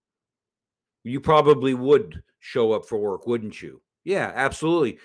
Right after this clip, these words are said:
And if I told you, Listen, if you don't show up, you don't, and you can work five days a week, and you take weekends off, and you can take a month and a half off for all I care.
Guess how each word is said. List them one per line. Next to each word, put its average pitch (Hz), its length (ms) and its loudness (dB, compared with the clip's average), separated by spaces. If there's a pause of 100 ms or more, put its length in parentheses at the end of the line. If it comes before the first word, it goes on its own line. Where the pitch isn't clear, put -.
(140)
And 127 80 -4
if 135 100 -2
I 160 80 4
told 185 280 4
you, 143 120 -4
Listen, 156 280 0
if 123 140 -6
you 117 60 -4
don't 156 240 0
show 175 280 2
up, 190 380 2 (880)
you 120 160 -4
don't, 160 240 -2
and 139 100 -2
you 143 60 -8
can 180 120 0
work 190 180 4
five 160 260 2
days 143 240 4
a 131 60 -2
week, 139 300 0
and 143 120 -12
you 139 80 -12
take 165 260 -4
weekends 151 420 -4
off, 156 240 2
and 147 100 -4
you 147 80 -8
can 143 120 -10
take 165 220 0
a 160 60 0
month 165 260 -2
and 170 100 -4
a 165 40 -2
half 180 280 -2
off 127 200 0
for 135 120 2
all 123 140 2
I 113 100 2
care. 101 340 -4